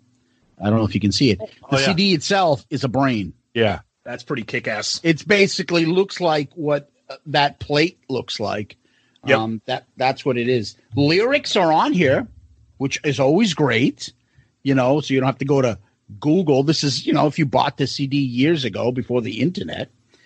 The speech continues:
Speaker 1: there's a, you know, album, there's a, excuse me, a photo of the band looking like they're near the ocean,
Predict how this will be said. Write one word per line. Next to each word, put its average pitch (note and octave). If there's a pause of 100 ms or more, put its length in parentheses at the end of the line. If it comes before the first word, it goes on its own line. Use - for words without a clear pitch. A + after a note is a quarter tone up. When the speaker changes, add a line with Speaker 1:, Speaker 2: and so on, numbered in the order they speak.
(280)
Speaker 1:
there's C#3
a, C#3
you E3+
know, B2+
album, D#3
there's C3+
a, A#2 (200)
excuse D3+
me, A#2+
a A2+
photo D3
of C#3
the C3+
band C#3+ (440)
looking B2
like A#2+
they're B2 (480)
near C3+
the B2
ocean, F#3